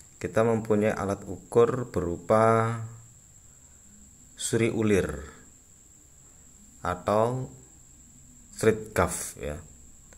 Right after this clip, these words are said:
Kita menamakannya suri ulir biasanya kalau di sekolahan. <clears throat>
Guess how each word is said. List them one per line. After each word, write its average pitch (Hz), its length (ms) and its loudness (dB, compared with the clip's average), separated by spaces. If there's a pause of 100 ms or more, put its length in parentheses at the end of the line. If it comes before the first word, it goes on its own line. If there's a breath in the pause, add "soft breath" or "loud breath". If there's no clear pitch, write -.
(920 loud breath)
Kita - 160 -4
menamakannya 92 560 -2
suri 95 160 -6
ulir 87 320 -2
biasanya 80 400 -4
kalau 78 240 -6
di 76 240 -6
sekolahan. 71 560 -8 (320)
<clears throat> - 1700 -4